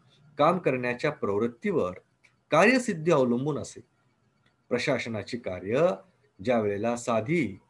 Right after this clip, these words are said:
सोपी, सरळ होती, त्यावेळेला हा प्रशिक्षणाचा प्रकार उपयोगी ठरला. परंतु आधुनिक राज्यात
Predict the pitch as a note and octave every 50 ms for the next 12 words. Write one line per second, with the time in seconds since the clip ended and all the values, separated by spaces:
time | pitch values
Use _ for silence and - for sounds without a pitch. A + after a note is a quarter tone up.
0 | _ - - - A#2 G#2+ - - E3+ D#3 B2+ G2 G2 - _ _ _ _ - -
1 | - A#2+ D#3 G#3 A3 F3 C#3 A#2+ A#2+ - G#2+ G2 F#2+ G#2 - - _ _ _ _
2 | - - G#3 A3+ A3+ G3+ D#3+ C#3 A2+ G#2+ G2+ G2+ G#2+ - - _ _ _ _ _
3 | - - F3+ G3 G3 - D3+ - - D3 - - C3 B2 A2+ A#2 B2+ A2 - G2+
4 | F#2 - - A2+ A#2+ C3+ C#3 C#3+ D#3 D#3 - _ _ _ _ _ _ _ - G#2
5 | - - A#2 B2 B2+ C#3+ F#3+ G#3 G3+ - G#2+ G2 F2 F2 E2+ - _ _ _ _
6 | _ _ _ _ _ _ _ _ _ _ _ - F2+ F#2+ F#2+ F2 E2+ - - B2+
7 | C#3+ D#3 E3+ F3+ F3+ F3 - _ _ _ _ _ - - G#2+ G2 A2+ C#3 F3+ A#3
8 | A#3+ A#3+ D#3 B2+ G#2+ F#2+ F#2+ - A#2+ G2 F#2+ F#2+